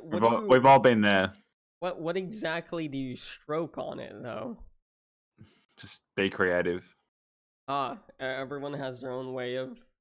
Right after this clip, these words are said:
Speaker 1: you know, getting it off.
Speaker 2: Exactly.
Speaker 1: I see.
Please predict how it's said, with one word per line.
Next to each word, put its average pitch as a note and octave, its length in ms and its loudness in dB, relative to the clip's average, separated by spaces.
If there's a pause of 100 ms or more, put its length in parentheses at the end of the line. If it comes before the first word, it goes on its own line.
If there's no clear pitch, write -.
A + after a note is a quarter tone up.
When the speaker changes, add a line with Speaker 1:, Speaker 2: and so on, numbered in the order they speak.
(140)
Speaker 1:
you C3 60 -12
know, B2 180 -8
getting B2+ 300 -10
it C3 100 -8
off. B2+ 280 -6 (920)
Speaker 2:
Exactly. F#2 600 -2 (540)
Speaker 1:
I C3 100 -16
see. - 220 -20